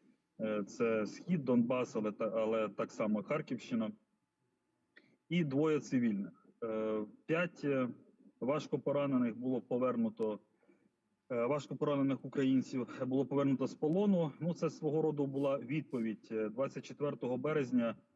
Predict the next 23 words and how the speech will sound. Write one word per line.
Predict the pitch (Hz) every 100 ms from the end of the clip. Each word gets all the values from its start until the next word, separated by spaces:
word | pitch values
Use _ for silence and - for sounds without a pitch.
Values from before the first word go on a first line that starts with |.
| _
Україна | 120 139 143 147 127
в |
односторонньому | 123 127 - 139 135 131 123
порядку | - 139 170 - 131
передала, | 123 117 120 139 127 113 101 - _
е, | 113 107 110 110
всіх | - - 170 170
важко | 143 127 -
поранених | - 131 135 127 120 110 131 -
полонених | 123 131 123 -
рашистів, | 123 - 190 - - 113
які | - 151 131 _ _ _ _ -
підлягали | 143 139 139 156 143
транспортуванню | 139 135 - - 139 127 113 107
на | 107
той | 104 107
момент. | 104 98 92 - _ _ _ _ _
Е, | 110 104
це | - 170
було, | 147 135 135 123 - 117
е, | 117 110
п'ять | 123 135 131
полонених. | 123 117 107 95